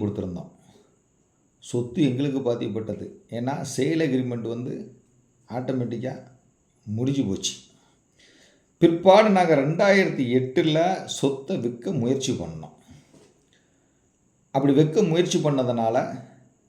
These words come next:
இந்த பிரதிவாதிகள்கிட்ட "சொத்தின் சுவாதீனத்தை நீங்க ஒப்படைங்க,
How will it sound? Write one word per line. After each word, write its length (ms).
இந்த 160
பிரதிவாதிகள்கிட்ட 920
"சொத்தின் 280
சுவாதீனத்தை 920
நீங்க 440
ஒப்படைங்க, 600